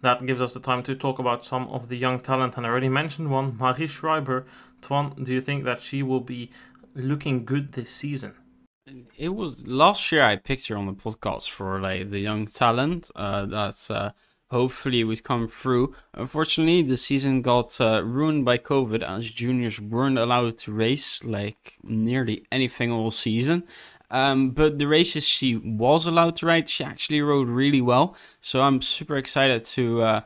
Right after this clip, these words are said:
Speaker 2: see her, uh, now actually being able to compete this year.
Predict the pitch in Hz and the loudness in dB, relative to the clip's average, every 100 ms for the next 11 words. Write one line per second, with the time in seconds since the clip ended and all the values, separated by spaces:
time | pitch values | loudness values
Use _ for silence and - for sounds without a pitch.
0 | _ _ _ - - 143 139 135 135 123 | _ _ _ -6 -2 2 2 4 2 2
1 | - _ - 113 113 110 123 117 - 123 | -4 _ -4 0 0 0 0 0 0 -4
2 | - - 123 127 131 127 131 123 131 123 | -4 -4 -2 0 2 2 0 -2 -4 -6
3 | - 135 131 127 123 - 127 156 | -2 0 0 0 -2 0 0 0